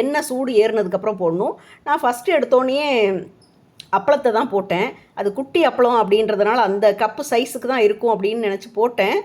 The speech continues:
எண்ணெய் சூடாகி தான் இருந்துச்சு, ஆனா இதுல அப்பளம் வந்து சரியா பொரிக்க வரல எனக்கு. அ, இந்த மாதிரி தான் இருந்துச்சு பாருங்க, நல்லா விரிஞ்சு வரல. அ, அடுத்த அப்பளம் போட்டேன், அது அப்படியே சுருண்டுக்குச்சு. அதனால இது அப்பளம் பொரிக்கிறதுக்கு நல்லா இல்ல.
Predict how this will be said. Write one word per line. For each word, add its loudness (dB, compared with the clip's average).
எண்ணெய் 2
சூடாகி 2
தான் 2
இருந்துச்சு, 0
ஆனா -2
இதுல 0
அப்பளம் 0
வந்து -2
சரியா 0
பொரிக்க 0
வரல 2
எனக்கு. -2
அ, -4
இந்த 0
மாதிரி 2
தான் 6
இருந்துச்சு -2
பாருங்க, -2
நல்லா 2
விரிஞ்சு -2
வரல. 2
அ, 4
அடுத்த -2
அப்பளம் 2
போட்டேன், 2
அது 4
அப்படியே 2
சுருண்டுக்குச்சு. -4
அதனால 0
இது 0
அப்பளம் 0
பொரிக்கிறதுக்கு -2
நல்லா 2
இல்ல. 0